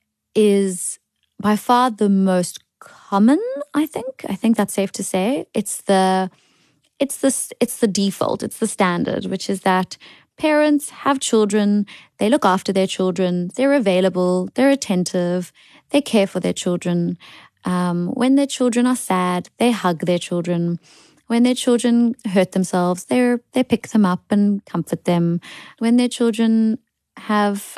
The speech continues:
um, worries or, or fears, they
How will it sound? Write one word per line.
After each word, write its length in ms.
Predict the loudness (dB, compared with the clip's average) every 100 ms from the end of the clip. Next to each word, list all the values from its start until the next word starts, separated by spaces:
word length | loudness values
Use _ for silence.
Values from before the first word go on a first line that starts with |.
| -4
um, 720 | 0 2 2 0 0 0 -2 -4
worries 580 | 0 2 4 2 -2 -4
or, 80 | -6 -8 -8
or 80 | -6
fears, 640 | 0 2 4 2 0 -4
they 440 | 0 2 2 -2